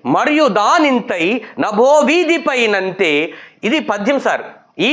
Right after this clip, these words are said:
పద్యములోని రసము, ఏ రసం ఉంది అని అడిగితే మనకి నవరసాలు ప్రధానంగా ఉన్నాయి.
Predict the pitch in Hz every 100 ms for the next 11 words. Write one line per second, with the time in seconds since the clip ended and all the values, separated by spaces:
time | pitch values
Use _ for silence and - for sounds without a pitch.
0 | 320 269 220 254 277 262 233 220 220 180
1 | 233 - - - 127 151 202 262 160 107
2 | - _ _ _ _ _ _ 151 247 277
3 | 226 226 240 214 208 190 180 190 196 151
4 | 175 220 - - - - 240 311 277 202
5 | 196 294 320 - 240 220 190 160 202 202
6 | 185 147 147